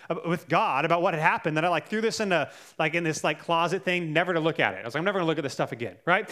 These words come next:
And it might sound funny now because that was years ago. I was in college, and not, Christina and I aren't married. But at the time, what I thought was, "God, I did what you asked me to do, and this is what happened."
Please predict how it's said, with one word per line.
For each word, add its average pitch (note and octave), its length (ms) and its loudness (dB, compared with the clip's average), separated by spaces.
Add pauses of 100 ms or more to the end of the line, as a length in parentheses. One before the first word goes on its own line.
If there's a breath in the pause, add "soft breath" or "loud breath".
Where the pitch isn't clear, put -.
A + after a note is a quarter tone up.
And - 80 0
it B3+ 80 2
might D#4 180 2
sound D4+ 200 2
funny A#3+ 240 2
now F#3+ 240 4
because F#3+ 260 0
that G#3+ 100 0
was F#3 160 -4
years G#3 180 -2
ago. G#3 320 0
I F3+ 120 2
was G3 120 -2
in F#3+ 60 -6
college, F#3 480 -2
and F3+ 180 -6 (220 loud breath)
not, G#3+ 160 0
Christina G#3 320 0
and - 0 -
I F#3+ 140 4
aren't F#3 340 0
married. G3 260 0
But F3 80 2
at G#3+ 80 2
the A#3+ 100 0
time, B3 600 2 (220 loud breath)
what F#3+ 180 2
I D4+ 120 0
thought A3+ 320 2
was, E3 300 0
"God, F3+ 240 2
I F#3 80 2
did D#3 180 -2
what G3+ 120 0
you A3+ 180 0
asked A#3+ 240 0
me C#4 80 -2
to C#4+ 80 -2
do, D#3 380 0 (180 loud breath)
and E3 180 0
this F#3 140 -2
is F#3 80 -4
what E3 140 0
happened." A#2+ 320 2